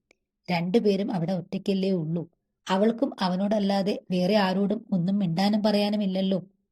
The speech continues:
അതുകൊണ്ടായിരിക്കാം ഈ ഒന്ന് രണ്ട് ദിവസം കൊണ്ട് തന്നെ അവളുടെ ഭയമെല്ലാം മാറി അവൾ അവനോട് സംസാരിച്ചു തുടങ്ങിയത്.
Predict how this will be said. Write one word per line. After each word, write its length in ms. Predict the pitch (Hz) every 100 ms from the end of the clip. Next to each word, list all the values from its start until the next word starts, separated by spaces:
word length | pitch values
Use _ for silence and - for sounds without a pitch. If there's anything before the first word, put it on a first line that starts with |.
| _
അതുകൊണ്ടായിരിക്കാം 840 | 185 180 208 254 247 233 233 220 180 - _ -
ഈ 80 | 226
ഒന്ന് 180 | 240 202
രണ്ട് 180 | 233 254
ദിവസം 320 | 254 226 214 233
കൊണ്ട് 160 | 220
തന്നെ 280 | 214 220 208 -
അവളുടെ 300 | 180 190 196 180
ഭയമെല്ലാം 560 | 175 185 214 233 240
മാറി 300 | 208 175 180 170 _ _ -
അവൾ 180 | 180 208
അവനോട് 340 | 196 196 196 220
സംസാരിച്ചു 600 | - 180 156 196 190 190
തുടങ്ങിയത്. 480 | 196 175 170 175 175